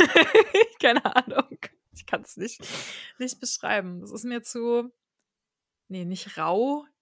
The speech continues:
in dem Sinne, aber so, da, da ist irgendwas drin, was ich nicht mag. Bitter vielleicht? Keine Ahnung, eigentlich ist er süß. Who knows? Aber, äh, ich wäre, glaub ich, eher bei der Kakaoseite.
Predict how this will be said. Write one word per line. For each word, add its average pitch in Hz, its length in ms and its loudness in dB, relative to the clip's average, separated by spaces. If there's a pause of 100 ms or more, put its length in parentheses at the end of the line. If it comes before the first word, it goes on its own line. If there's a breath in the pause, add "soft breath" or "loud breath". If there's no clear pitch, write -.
(160)
in 214 100 -16
dem 233 200 -6
Sinne, 226 300 -10
aber 196 240 -6
so, 208 260 -10
da, 202 200 -10
da - 160 -8
ist 208 100 -10
irgendwas 202 400 -8
drin, 202 200 -14
was 196 260 -12
ich - 180 -20 (640)
nicht - 180 -20
mag. 170 220 -16
Bitter 220 280 -12
vielleicht? 208 440 -14 (260 loud breath)
Keine 160 160 -10
Ahnung, 127 280 -16
eigentlich 165 200 -14
ist 170 140 -16
er 160 80 -14
süß. 160 300 -16 (420 loud breath)
Who 311 140 2
knows? 160 420 0
Aber, 170 680 -2
äh, - 40 -8
ich - 120 -14
wäre, 175 140 -2
glaub 170 140 -6
ich, 175 80 -8
eher 160 140 -8
bei 160 80 -8
der 165 100 -8
Kakaoseite. 180 800 -4